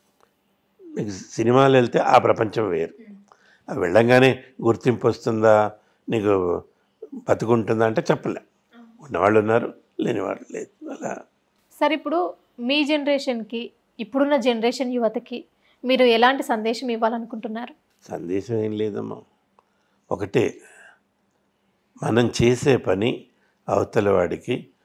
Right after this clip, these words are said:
Speaker 1: అంటే వార్తలకు సంబంధించి స్పష్టంగా అర్థమవ్వాలి. మీకు ఈ సందర్భంగా ఒక్క మాట చెప్తాను. నేను నా ఉద్యోగరీత్యా మొత్తం అయిపోయిన తర్వాత ఇంకా రిటైర్ అవ్వబోతున్నాం అనంగా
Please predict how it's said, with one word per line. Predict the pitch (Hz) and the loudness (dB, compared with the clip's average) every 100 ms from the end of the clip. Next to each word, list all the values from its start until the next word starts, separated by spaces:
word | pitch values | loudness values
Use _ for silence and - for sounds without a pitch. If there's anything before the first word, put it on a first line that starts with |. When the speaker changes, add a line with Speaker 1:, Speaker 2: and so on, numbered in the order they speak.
| _ _ _ _ _ - | _ _ _ _ _ 0
Speaker 1:
అంటే | 117 98 | 2 6
వార్తలకు | 104 113 - 127 - | 8 8 6 0 0
సంబంధించి | - 87 85 85 80 - - _ _ _ _ | -4 -4 -6 -8 -12 -16 -20 _ _ _ _
స్పష్టంగా | - - 120 - - 113 104 127 - - | -12 -6 -6 -2 0 0 2 0 0 -6
అర్థమవ్వాలి. | 95 87 95 90 78 - - _ _ _ _ _ _ _ _ - | -8 -6 -4 -4 -6 -8 -16 _ _ _ _ _ _ _ _ -2
మీకు | 143 127 | 0 2
ఈ | |
సందర్భంగా | 110 113 127 135 139 | 0 0 2 2 2
ఒక్క | 131 117 | 0 0
మాట | 104 107 - | 0 0 -2
చెప్తాను. | - - - - - _ _ _ _ _ _ _ _ _ 381 | -8 -8 -14 -14 -16 _ _ _ _ _ _ _ _ _ -2
నేను | 143 120 113 123 123 117 - _ - | 2 4 6 4 2 0 -8 _ -6
నా | 147 101 90 - _ _ 127 | 0 0 -2 -10 _ _ -6
ఉద్యోగరీత్యా | 104 127 147 143 131 - - 127 - _ _ 110 | 2 8 10 10 6 2 2 2 2 _ _ -10
మొత్తం | - - | -4 0
అయిపోయిన | 104 95 - 107 95 | 2 0 0 -2 -2
తర్వాత | - 82 80 82 - 180 _ _ _ _ _ _ - | -4 0 0 -2 -6 -12 _ _ _ _ _ _ -6
ఇంకా | 113 | 0
రిటైర్ | 110 107 127 123 | 0 4 6 8
అవ్వబోతున్నాం | 117 110 107 - 104 101 85 | 8 6 2 0 -2 -2 -2
అనంగా | 78 82 110 415 | -4 -6 -6 -6